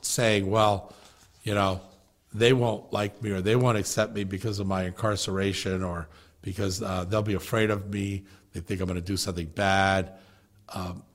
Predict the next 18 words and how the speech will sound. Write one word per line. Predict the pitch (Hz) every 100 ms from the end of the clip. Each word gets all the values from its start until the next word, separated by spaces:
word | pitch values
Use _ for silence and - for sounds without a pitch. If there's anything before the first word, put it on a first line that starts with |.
| -
that's, | 139 -
that's | - - 165 165
self-defeating, | - 143 - 113 95 82 69 - _ _ - - _ -
and | 113
it's | 110
not | 135 127
true. | - 98 71 - - - - - - -
People | - 190 - 254 247
will | 185 135
be | 131
willing | 120 127 139 135
to | 135
accept | 113 - - 117 - -
you | 113
when | 107 98
you | 101 107
accept | 95 - 113 - -
yourself. | 92 - - 107 - - - -